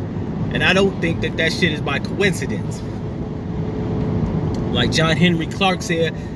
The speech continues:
something happens, it's not by coincidence, but more so by design, right? So,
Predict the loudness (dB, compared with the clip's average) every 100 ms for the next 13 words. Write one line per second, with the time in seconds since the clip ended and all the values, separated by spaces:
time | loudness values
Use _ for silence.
0 | -6 -6 -2 -2 -2 0 2 2 0 -2
1 | -2 -4 -2 -2 0 2 0 0 0 0
2 | -2 0 0 2 2 2 0 -4 -4 -4
3 | -4 0 2 2 4 4 4 2 0 -2
4 | 0 0 0 -2 -2 -2 -2 -4 -4 -4
5 | -4 -4 -2 0 2 2